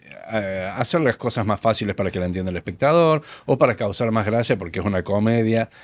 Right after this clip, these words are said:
hemos incluido alguna que otra palabrita o hemos quitado alguna que otra palabrita, pero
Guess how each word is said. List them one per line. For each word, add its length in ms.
hemos 300
incluido 580
alguna 300
que 80
otra 160
palabrita 600
o 100
hemos 200
quitado 520
alguna 280
que 80
otra 160
palabrita, 520
pero 580